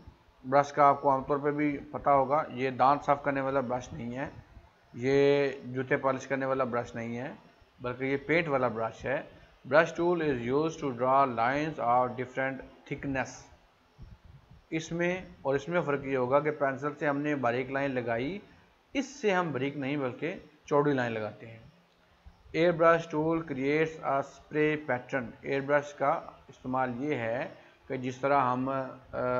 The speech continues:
अक्सर देखते हैं वेल्डिंग प्लांट्स या पेंटर्स,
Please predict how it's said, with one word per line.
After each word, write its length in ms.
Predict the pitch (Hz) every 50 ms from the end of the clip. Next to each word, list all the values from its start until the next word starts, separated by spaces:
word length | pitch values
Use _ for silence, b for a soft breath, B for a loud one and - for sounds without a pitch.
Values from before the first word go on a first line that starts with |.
| 120 -
अक्सर 240 | 147 - - 156
देखते 360 | 139 127 123 123 123 - - 139
हैं 180 | 131 135 135
वेल्डिंग 400 | 127 117 120 120 123 123 131 127
प्लांट्स 400 | 120 127 127 127 127 127 127 127
या 60 | 123
पेंटर्स, 600 | 120 - 123 123 120 117 120 135 135 123 - -